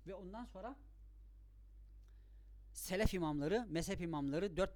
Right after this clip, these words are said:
dört mezhep imamı, onların talebeleri ve Buhariler, Müslimler, hadis imamları, fıkıh imamları, bu hicri ilk üç, ilk, ilk üç, üç asırda. Şimdi elimde selefilik hakkında bir malzeme var.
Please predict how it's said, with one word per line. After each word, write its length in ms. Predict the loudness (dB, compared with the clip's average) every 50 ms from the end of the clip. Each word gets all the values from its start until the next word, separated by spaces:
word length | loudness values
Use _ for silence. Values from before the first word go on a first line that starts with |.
| -8 -10 -8 -4 4
dört 200 | 4 6 6 6
mezhep 280 | 4 4 4 4 4 4
imamı, 360 | 4 4 4 4 4 4 4
onların 320 | 2 4 2 2 2 2
talebeleri 500 | 0 2 2 4 4 4 4 4 4 4
ve 140 | 2 2 2
Buhariler, 560 | 2 6 8 8 8 8 8 6 4 4 4
Müslimler, 520 | 4 0 -2 0 2 4 8 8 8 8 6 2 -8 -14 -14 -16 -8
hadis 300 | 0 0 2 2 2 0
imamları, 380 | 2 2 4 4 4 4 4 6
fıkıh 240 | 6 6 4 6 4
imamları, 500 | 4 4 4 4 4 4 4 4 2 0 -2 -12 -16 -16 -16 -16 -16 -16 -16 -16 -12 -2
bu 180 | 4 4 4 4
hicri 400 | 4 2 0 0 0 4 4 4
ilk 360 | 4 4 2 0 0 0 0
üç, 160 | 8 10 10 10 10 8 -2 -8 -6 -4
ilk, 140 | -4 -4 -4 -4 -2
ilk 280 | 0 0 0 -2 -6
üç, 140 | -6 -4 -4 -4 -4 -2
üç 180 | -4 -4 -2 -2
asırda. 420 | -4 -4 -2 0 -2 0 0 0 -2 -2 -4 -6 -8 -14 -16 -16 -16 -16 -16 -16 -16 -16 -16 -16 -16 -16 -16 -16 -16 -16 -16 -18 -18 -18 -18 -18 -20 -18 -18 -20 -20 -18 -18 -18 -18 -18 -18 -20 -18 -20 -20 -20 -18 -18 -18 -18 -18 -18 -14
Şimdi 280 | -8 -6 -4 -4 -6 -8 -10 -6 -4
elimde 280 | -2 -2 -2 -2 0
selefilik 500 | 0 0 0 0 0 0 0 -2 -2 -2
hakkında 380 | -2 -4 -4 -4 -2 -2 0 0
bir 80 | 2
malzeme 400 | 2 2 2 2 2 2 0 0
var. 160 | 0 -2 -4